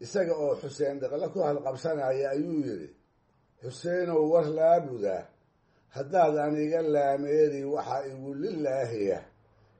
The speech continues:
Inaan laayacaad ahay ee laalay siduu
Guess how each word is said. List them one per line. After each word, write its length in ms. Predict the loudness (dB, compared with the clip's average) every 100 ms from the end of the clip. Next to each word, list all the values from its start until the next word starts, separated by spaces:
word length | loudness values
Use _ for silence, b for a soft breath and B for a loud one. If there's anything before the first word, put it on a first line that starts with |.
| -4
Inaan 340 | -2 -2 0
laayacaad 720 | 0 2 2 0 0 0 2
ahay 300 | 2 2 2 2
ee 140 | 0
laalay 460 | 0 0 0 -2 -6
siduu 480 | -8 -8 -6 -8